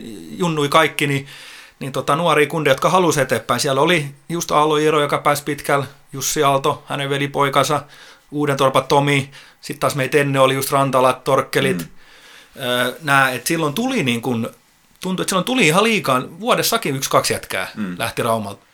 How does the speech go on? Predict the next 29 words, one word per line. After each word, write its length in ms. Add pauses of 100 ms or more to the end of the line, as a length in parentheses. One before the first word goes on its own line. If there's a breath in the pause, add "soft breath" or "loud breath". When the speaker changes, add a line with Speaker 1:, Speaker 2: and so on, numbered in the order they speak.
(120)
Speaker 1:
liikaa, 520
ja 160
itse 180
asiassa 140
ne 40
pärjäskin 400
kaikki 280
aika 220
hyvin 240
vielä. 180 (160)
Speaker 2:
Mm, 240 (100)
mm. 240 (200)
Speaker 1:
J 200
P 120
Savolainen 380
toki 200
myös, 300
ja, 180
ja 160 (1080 loud breath)
nyt 180
varmaan 260
unohdankin 400
osaa, 220
mut, 200
mut 220
tota, 260
no, 80
niin 100
kuitenkin, 480